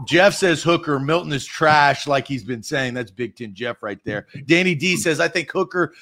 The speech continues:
does right now, but rather see Milton try to put it together for his upside." Sean Gill says, "Hooker, I still think Bailey will have the best passing game, though." Uh, Danny says, "Look, I don't know. Milton missed throws,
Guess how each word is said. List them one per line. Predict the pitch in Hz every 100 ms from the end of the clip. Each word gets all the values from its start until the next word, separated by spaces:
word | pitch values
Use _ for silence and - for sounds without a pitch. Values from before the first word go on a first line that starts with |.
| - 131
does | 156 170 160 - _
right | 139 151 147 135
now, | 151 160 156
but | 135 123
rather | 131 147 165 156
see | - 156
Milton | 131 131 147 - 147 139
try | - - 151 156
to | 143
put | - 165
it | 151
together | - 127 139 139 139 123 _ _ _
for | - 147
his | 127 117 -
upside." | 156 151 - 160 151 143
Sean | 147 127 107
Gill | 147 143
says, | - 139 123
"Hooker, | - 170 165 165 151 - 127
I | 131
still | - 165
think | 143 156 131
Bailey | 139 143 143 143
will | 131
have | 131 120
the | 110
best | 131 123 -
passing | 147 160 160 175 165
game, | 170 170 165
though." | 147 175 170 180 170 _ _ _
Uh, | 123 127 135 135 135
Danny | 131 170 226
says, | 156 165
"Look, | 185 147
I | 165
don't | 190 175
know. | 175 156 120
Milton | 151 185 170
missed | 156 -
throws, | 165 170 180 185